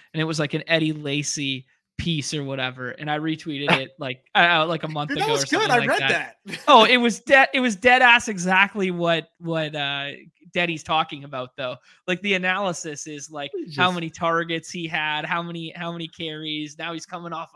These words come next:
Speaker 1: I R. Look, uh, look for him to be back. Kinda, like, you just read it and it's like, it's fine. But it's like, by today's standard, it's, like, complete dog shit that everybody knows,
Speaker 3: I mean,
Speaker 1: right?
Speaker 3: he was the original X F P darling.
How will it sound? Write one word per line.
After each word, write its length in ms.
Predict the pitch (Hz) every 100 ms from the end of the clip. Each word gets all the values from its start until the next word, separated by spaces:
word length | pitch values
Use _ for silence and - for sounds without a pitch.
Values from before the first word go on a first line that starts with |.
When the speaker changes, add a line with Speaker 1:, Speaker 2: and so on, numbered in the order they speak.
| 151
Speaker 1:
I 60 | 156
R. 260 | 151 147 151
Look, 220 | 156 170
uh, 80 | 160 _ -
look 160 | 196
for 120 | - 190
him 120 | 170
to 80 | 160
be 140 | 170
back. 400 | 160 156 151 175 _ -
Kinda, 200 | 170 165
like, 240 | 151 151 - _ _
you 100 | 269
just 200 | 330 -
read 280 | 180 202 190
it 160 | 175
and 80 | 170
it's 160 | 165 -
like, 140 | 156 -
it's 140 | 180 - -
fine. 440 | 185 202 147 147
But 100 | 151
it's 160 | 165 -
like, 200 | 160 151 -
by 120 | 170
today's 460 | 170 170 170 170 -
standard, 500 | - 147 147 139 135 _ _
it's, 180 | 170 156
like, 220 | 170 147 -
complete 500 | - 160 - 175 160 -
dog 280 | 147 139
shit 220 | - 151 135
that 100 | 151
everybody 520 | 139 147 139 151 - 147
knows, 240 | 147 - -
Speaker 3:
I 80 |
mean, 160 | 254 247
Speaker 1:
right? 80 | 233
Speaker 3:
he 80 | 339
was 200 | 320 220
the 180 | 254 208
original 840 | 185 165 208 220 196 180 170 - _ _ -
X 340 | 180 180 - 240
F 260 | 180 175 - _
P 220 | 202 196
darling. 340 | 170 175 247